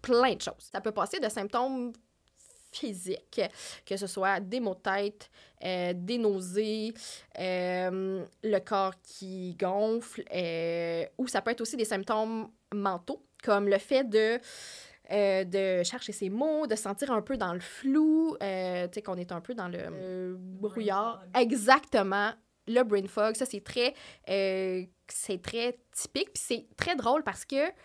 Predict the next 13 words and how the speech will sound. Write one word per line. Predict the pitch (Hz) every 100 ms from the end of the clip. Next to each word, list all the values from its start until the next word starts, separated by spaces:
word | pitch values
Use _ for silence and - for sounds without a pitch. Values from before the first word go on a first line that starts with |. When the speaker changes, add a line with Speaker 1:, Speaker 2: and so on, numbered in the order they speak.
| - - - 190
Speaker 1:
euh, | 196 190 196 196
la | 190 -
science | - 262 381 -
nous | 214
dit | 311
que | 233
c'est | 226 220
normal, | 208 202 196 196 165 - 240 180 - - - - -
dans | 196
le | 208
sens | 311 339 -
où, | 285 311 381 -
euh, | 196 190 185 185 180 180